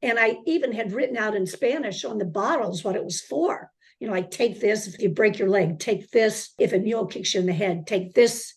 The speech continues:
if a rattlesnake bites you, take this, take this, take this, take this, bad water, da, da, da, da. What if, what if?"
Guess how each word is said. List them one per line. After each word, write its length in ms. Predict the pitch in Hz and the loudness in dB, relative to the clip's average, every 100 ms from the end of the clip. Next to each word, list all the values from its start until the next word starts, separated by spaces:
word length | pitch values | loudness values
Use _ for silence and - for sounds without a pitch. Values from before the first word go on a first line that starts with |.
| _ | _
if 60 | |
a 60 | 190 | 0
rattlesnake 580 | 185 190 190 - 175 156 | 2 2 0 -2 -6 -6
bites 320 | 180 175 - | -6 -2 -2
you, 160 | 135 - - - | -2 -4 -14 -2
take 240 | - 180 | 0 4
this, 260 | 233 226 226 | 6 6 4
take 220 | 185 165 | -2 2
this, 260 | 208 196 - | 2 2 0
take 220 | 185 - | -2 0
this, 240 | 165 156 | -2 -2
take 200 | - 180 | -6 -2
this, 360 | 240 190 - - 392 | 0 0 0 -8 -8
bad 200 | 180 - | -6 -4
water, 360 | 208 196 196 170 | -4 -2 -2 -2
da, 180 | 170 | -4
da, 160 | 156 151 | -6 -6
da, 120 | 160 | -6
da. 260 | 185 208 - - _ _ _ _ | -4 -4 -6 -12 _ _ _ _
What 200 | 220 196 | 2 8
if, 280 | 226 196 - | 8 6 2
what 160 | 185 | 0
if?" 200 | 202 - | 2 0